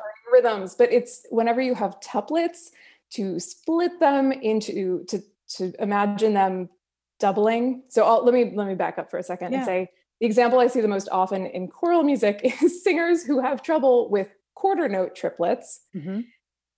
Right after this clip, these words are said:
Speaker 1: And it's so, they're so easy. It's so
Speaker 2: Hmm.
Speaker 1: easy to get them accurately. And a lot of conductors will tell you it's, it's not easy and that they're gonna,
Speaker 2: <laughs>
Speaker 1: they're gonna float and they're gonna be, and they're gonna be like,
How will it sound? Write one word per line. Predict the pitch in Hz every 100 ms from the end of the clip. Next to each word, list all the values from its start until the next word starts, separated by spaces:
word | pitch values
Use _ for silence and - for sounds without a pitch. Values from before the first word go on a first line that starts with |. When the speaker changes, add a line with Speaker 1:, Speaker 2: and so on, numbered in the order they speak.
| _ -
Speaker 1:
And | 220 226
it's | 226 -
so, | - 302 311 339 -
they're | 240 294
so | 285 - 339 339 -
easy. | 302 339 349 240 175 196 -
It's | 254 -
so | 262
Speaker 2:
Hmm. |
Speaker 1:
easy | 269 294 339
to | 320
get | 254 247
them | 220 208 -
accurately. | 262 269 254 190 185 180 - - _
And | 233 262
a |
lot | 277 359
of | 370
conductors | 349 339 320
will | 226
tell | 233 233
you | 220
it's, | 202 - _ _ _
it's | 240
not | 185 208 349 -
easy | 190 185 -
and | -
that | 202
they're | 190
gonna, | 196 180 180 262 -
Speaker 2:
<laughs> | 226 - 220
Speaker 1:
they're | 240
gonna | 226 202
float | - 311
and | 330
they're | 294
gonna | 262 254
be, | 247
and | 226
they're | 220
gonna | 208 196
be |
like, | 196 190 -